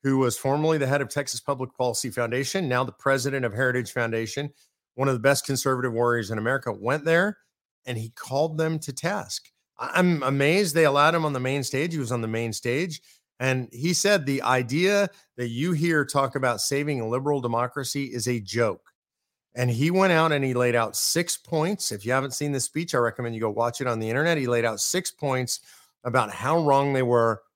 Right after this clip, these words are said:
about everything. It was really an extraordinary moment. And I'm really proud of my friend Kevin Roberts for getting up there. Uh, I'm a little bit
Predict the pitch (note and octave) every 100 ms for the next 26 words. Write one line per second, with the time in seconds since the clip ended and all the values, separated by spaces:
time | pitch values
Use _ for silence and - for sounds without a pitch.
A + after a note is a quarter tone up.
0 | _ A#2 A#2+ A#2 A2 A2+ G#2+ - F2+ F#2+
1 | C#3 D#3+ A#2+ A2 C#3 A3 G#3+ D#3+ B2+ B2+
2 | - - C3+ E3 E3 D#3+ D3+ C3+ B2 C3+
3 | A2 G#2+ A2 A2+ - _ _ - C#3+ F3+
4 | E3+ - D#3+ D#3+ D#3 C3+ D#3+ D#3 D#3+ D3+
5 | D3 C#3+ C#3 C#3 - A2 C#3+ C3 C#3 -
6 | C#3+ C3+ B2+ - _ _ _ A#2 A2+ -
7 | E3+ E3 D#3 F#3 D#3+